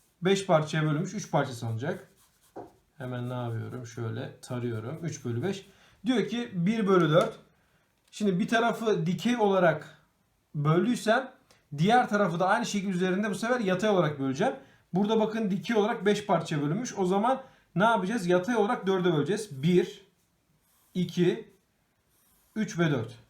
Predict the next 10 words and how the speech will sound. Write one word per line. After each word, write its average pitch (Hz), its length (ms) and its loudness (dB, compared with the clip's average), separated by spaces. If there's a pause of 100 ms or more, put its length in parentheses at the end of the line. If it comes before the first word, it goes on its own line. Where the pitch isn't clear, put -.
(160)
Bir 190 300 0
bölü 160 200 4
dört 147 200 -2
dedi. 147 440 -2 (320)
Bunun 185 340 2 (140)
ne 175 60 0
yapacağız? 202 540 2
Bir 226 140 0
parçasını 170 640 0
alacağız. 139 500 -2